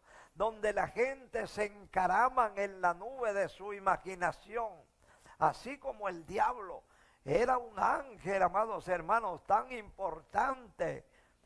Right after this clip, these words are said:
Sin embargo, él no se conformó con la honra que Dios le había dado.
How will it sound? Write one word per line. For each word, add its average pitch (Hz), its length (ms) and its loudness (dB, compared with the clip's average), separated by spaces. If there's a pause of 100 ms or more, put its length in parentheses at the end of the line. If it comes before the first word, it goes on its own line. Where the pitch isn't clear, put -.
(160)
Sin 220 260 -4
embargo, 202 840 0 (340)
él 233 340 -2
no 220 180 -6
se 214 280 -6
conformó 170 1000 -8 (360)
con 190 260 -8
la 165 160 4
honra 180 600 0
que 160 160 -6
Dios 165 360 -4
le 175 140 -2
había 170 320 2
dado. 160 420 0